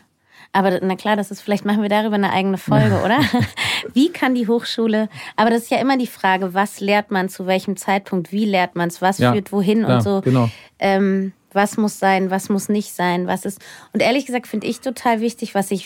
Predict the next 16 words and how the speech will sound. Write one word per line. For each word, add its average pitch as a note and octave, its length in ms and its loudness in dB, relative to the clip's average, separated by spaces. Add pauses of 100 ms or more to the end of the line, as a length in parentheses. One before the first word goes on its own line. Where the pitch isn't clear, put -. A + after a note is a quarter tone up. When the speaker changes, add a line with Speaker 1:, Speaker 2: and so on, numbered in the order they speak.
(140)
Speaker 1:
f-, - 100 -4 (440)
extrem C#4 520 0
geändert F#3 420 0
hat, F#3+ 160 -6
ist - 220 -8 (420)
die F#3 80 -2
Vorbildung F#3 720 0
der E3+ 140 0
Studierenden, E3 580 -2
ne? G#3 220 0
Weil F#3+ 140 2
die F#3 180 -2
wissen B3 260 0
ja G#3 140 2
jetzt G3 180 -4
alle, G3 360 0